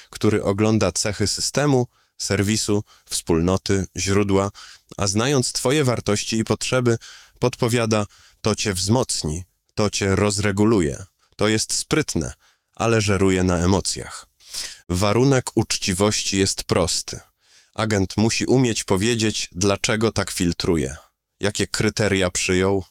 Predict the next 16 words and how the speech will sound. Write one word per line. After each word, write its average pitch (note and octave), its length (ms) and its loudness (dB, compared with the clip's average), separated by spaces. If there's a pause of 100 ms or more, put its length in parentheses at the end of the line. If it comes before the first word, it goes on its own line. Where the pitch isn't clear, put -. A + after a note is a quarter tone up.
jaki G2 280 -2
ma F#2+ 140 2
interes G#2+ 720 0
i F#2 100 -2
jak G#2+ 260 0
on G2 140 0
ma G2+ 200 2
nam F#2 220 2
służyć. G#2 760 0 (280)
Bez G#2 280 0
tego F2+ 400 0
filtr C3 520 0 (260)
staje G#2+ 360 0
się - 160 -4
kolejną G2+ 720 2
propagandą. E2+ 920 -2